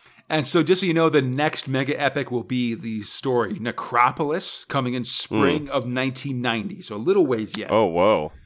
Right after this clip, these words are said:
Speaker 2: It's pretty far.
Speaker 1: I mean, yeah, like, two years or so, I guess. Um,
Speaker 2: Mm-hmm.
Speaker 1: but you, you, you can't have one of these every year, 'cause you, otherwise you'd just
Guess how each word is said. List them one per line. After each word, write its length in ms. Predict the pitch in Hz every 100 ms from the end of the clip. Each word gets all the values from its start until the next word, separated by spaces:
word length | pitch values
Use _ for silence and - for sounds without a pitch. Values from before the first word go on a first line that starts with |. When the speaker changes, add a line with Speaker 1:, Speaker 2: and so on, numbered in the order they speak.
| -
Speaker 2:
It's 120 | -
pretty 180 | - 104
far. 320 | - 82 78 -
Speaker 1:
I 60 |
mean, 340 | 220 247 277 226
yeah, 140 | 262 247
like, 200 | 247 -
two 220 | - 247
years 340 | 240 247 247
or 120 | 233
so, 340 | 214 254 247 254
I 80 | 247
guess. 480 | 247 247 226 - -
Um, 380 | 131 123 120 117
Speaker 2:
Mm-hmm. 380 | 139 139 113
Speaker 1:
but 220 | 139 185 180
you, 100 | 180 _
you, 200 | 139 175 -
you 180 | 160
can't 220 | - 247 226
have 140 | 147
one 120 | 151
of 60 | 127
these 180 | 131 123
every 280 | 120 113
year, 420 | 110 135 110 101 92
'cause 240 | - 131 107
you, 80 | 135
otherwise 340 | 131 123 113
you'd 140 | 127
just 120 | 107